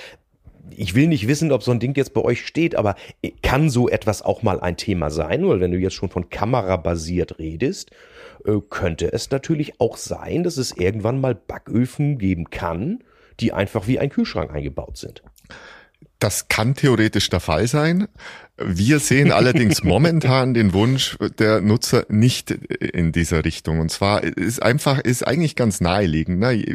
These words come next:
Speaker 2: Wenn man kocht, man will eigentlich sehen, was im Backofen passiert. Und man will das auch
Speaker 1: Mhm.
Speaker 2: gerne direkt sehen. Man will das gar nicht immer über eine Kamera sehen und über einen, über eine, über sein iPad, ne? Wenn ich in der Küche bin,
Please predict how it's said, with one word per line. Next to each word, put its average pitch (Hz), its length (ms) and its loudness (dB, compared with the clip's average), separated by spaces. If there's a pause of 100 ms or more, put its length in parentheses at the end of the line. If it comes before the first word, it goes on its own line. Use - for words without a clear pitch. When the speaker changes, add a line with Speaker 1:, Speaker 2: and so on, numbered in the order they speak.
(200)
Speaker 2:
Wenn 98 180 0
man 123 220 0
kocht, - 360 -2
man 104 220 4
will 113 180 2
eigentlich 104 420 -2
sehen, 110 340 0
was 82 180 -2
im 90 140 -2
Backofen 85 480 -2
passiert. 95 560 0 (340)
Und - 80 0
man 110 180 4
will 135 140 4
das 135 160 2
auch 117 200 2
Speaker 1:
Mhm. 107 100 4
Speaker 2:
gerne 113 300 4
direkt 113 420 0
sehen. 80 240 2
Man 85 160 0
will 117 100 2
das 123 220 -2
gar 87 160 2
nicht 85 260 -2
immer 92 220 4
über 82 180 0
eine 85 140 0
Kamera 87 400 -2
sehen 80 340 -4
und 85 180 -4
über 85 200 -2
einen, 80 300 -2
über 85 360 -2
eine, 78 340 -2 (360)
über 87 400 0
sein 85 340 0
iPad, 95 400 0
ne? 110 160 2
Wenn 113 100 2
ich - 80 -4
in 104 60 4
der 92 100 2
Küche - 360 0
bin, 101 340 0